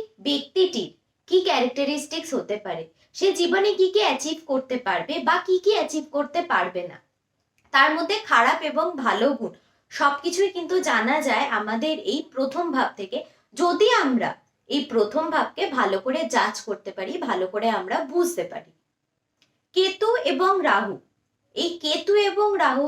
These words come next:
এই দুটোকে নিয়েই কিন্তু প্রচুর মানুষের কনফিউশন থেকে থাকে। কেন না, এই দুটো তো কোনো গ্রহ নয় প্রথমত, দ্বিতীয়ত এই দুটোর কিন্তু আমরা কোনো চিহ্ন খুঁজে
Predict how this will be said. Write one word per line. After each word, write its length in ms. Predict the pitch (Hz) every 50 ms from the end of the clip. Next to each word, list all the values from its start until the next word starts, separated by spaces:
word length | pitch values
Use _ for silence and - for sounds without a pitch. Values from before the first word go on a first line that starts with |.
| - - 208
এই 100 | 262 294 254 220
দুটোকে 520 | 254 254 247 - 277 294 294 - 330 349 339
নিয়েই 360 | 311 285 262 277 285 302 302 294
কিন্তু 240 | 269 247 220 302 370 359 -
প্রচুর 320 | 269 240 247 - 330 349 339 302 254
মানুষের 440 | 208 202 208 208 214 - 320 392 381 -
কনফিউশন 640 | 311 240 220 220 - 262 254 233 226 240 240 233 226 196
থেকে 160 | 185 - - - -
থাকে। 200 | 185 185 - 202 202 -
কেন 180 | 269 302 311 359 453 - - _ _ _ _ _ _ _ _
না, 140 | - 370 415 427 427 -
এই 240 | - 277 370 381 392 302
দুটো 280 | 370 359 359 - 359 359 370
তো 60 | 403 392 -
কোনো 160 | 415 415 440 440 440 -
গ্রহ 240 | 466 415 330 262 - 349 339 339
নয় 160 | 349 359 359 359
প্রথমত, 460 | 330 330 320 - 320 285 262 247 - 294 - - _ _ _ _ _ 196
দ্বিতীয়ত 560 | 202 330 359 370 370 392 415 392 370 - 392 403 - - 254
এই 80 | 311 330 -
দুটোর 280 | 359 349 - 392 403 381 -
কিন্তু 220 | 359 359 349 370 381 - - -
আমরা 220 | 247 240 247 311 339 330 330
কোনো 140 | 277 285 381 415 415 -
চিহ্ন 260 | 370 370 381 370 381 392 381 -
খুঁজে 240 | 294 269 - 175